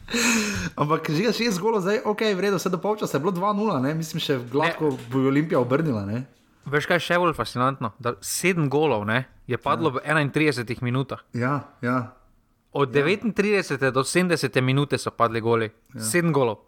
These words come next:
Speaker 1: Ja. Ja. Od tega jih je pač padlo od devetinštiridesete do sedemdesete so padli vsi preostali v drugem polčasu, to je enaindvajset minut, ne, je padlo preostalih pet golov, ne.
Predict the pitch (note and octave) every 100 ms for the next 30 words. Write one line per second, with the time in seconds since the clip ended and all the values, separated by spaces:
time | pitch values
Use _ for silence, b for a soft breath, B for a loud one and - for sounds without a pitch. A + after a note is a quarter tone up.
0 | b b b b b A#2+ C#3 C3 _ _
1 | _ _ _ _ _ _ _ G#2+ C3+ A#2+
2 | - - - A2+ D#3 C#3+ A#2+ D3+ - D3
3 | C#3 A#2+ B2 C#3+ C#3+ - D3 C3 - A2+
4 | A2 G#2 B2 A#2+ - G2+ F#2+ G#2 A2+ A2+
5 | - A#2 A2 G2+ - A2 G2+ G#2 A2+ G2
6 | G#2+ A2 G2+ G2+ A2 G#2+ G#2 B B B
7 | A#2+ A#2 G#2+ A2 A2 - A2 A2+ G#2+ G#2
8 | A2 - G2+ A2+ A2 A2 G#2+ - B B
9 | B - G#2+ - A2 G#2+ A2+ A2 A2+ G#2+
10 | G2 A2+